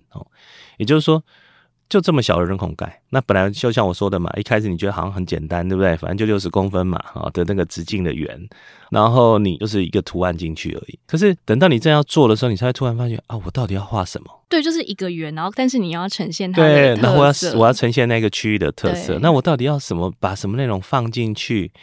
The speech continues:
Speaker 1: 这样的内容，这样的元素，真的能够代表这个，这样的一个区域，哦，然后民众看到呢，会有感。那尤其呢，我们更希望的是说，透过这样的一个孔盖的设计，让这个地方的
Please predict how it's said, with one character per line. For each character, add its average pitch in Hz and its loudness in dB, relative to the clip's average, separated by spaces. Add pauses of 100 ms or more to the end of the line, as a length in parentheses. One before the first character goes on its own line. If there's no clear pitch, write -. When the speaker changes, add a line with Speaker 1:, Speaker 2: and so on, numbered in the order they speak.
(380)
Speaker 1:
这 135 4
样 127 4
的 113 0
内 120 2
容， 85 -2
这 120 -2
样 110 0
的 - -4
元 90 -2
素， 104 -2
真 113 0
的 117 2
能 95 -2
够 104 -4
代 98 0
表 82 -8 (100)
这 113 -4
个， - -6
这 110 -4
样 90 0
的 85 -6
一 82 -6
个 82 -6
区 - -8
域， - -8 (140)
哦， - -12
然 92 -8
后 127 0
民 120 0
众 156 4
看 156 0
到 143 4
呢， 110 -2 (440)
会 101 -2
有 80 -2
感。 - -8 (180)
那 143 4
尤 135 6
其 123 0
呢， 113 2
我 90 2
们 92 -2
更 117 2
希 113 -2
望 110 0
的 95 -2
是 95 -6
说， 98 -4 (220)
透 139 2
过 123 2
这 - -4
样 107 -2
的 98 -6
一 107 -6
个 95 -4
孔 80 -6
盖 107 -2
的 95 -2
设 95 -4
计， 95 -10
让 98 -2 (300)
这 120 0
个 - -2
地 104 -2
方 98 -4
的 85 -8